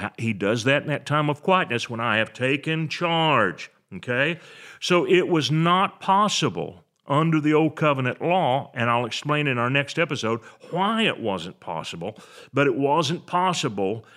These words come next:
for the spirit to be totally reborn, completely changed, and made into a new creature. But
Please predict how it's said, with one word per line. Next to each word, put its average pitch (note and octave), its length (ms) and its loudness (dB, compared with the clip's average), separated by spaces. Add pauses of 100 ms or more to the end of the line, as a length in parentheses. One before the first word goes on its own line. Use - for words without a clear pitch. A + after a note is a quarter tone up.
(120)
for C#3+ 140 0
the C3 120 4
spirit E3 680 2
to B2+ 80 -4
be B2 160 -4
totally D#3+ 520 2
reborn, B2+ 840 0
completely F3 720 0
changed, C3 500 -4
and A2+ 180 -4
made D#3 220 2
into B2 240 0
a A2 40 -2
new A#2+ 140 -2
creature. A#2 500 -6
But A3 500 0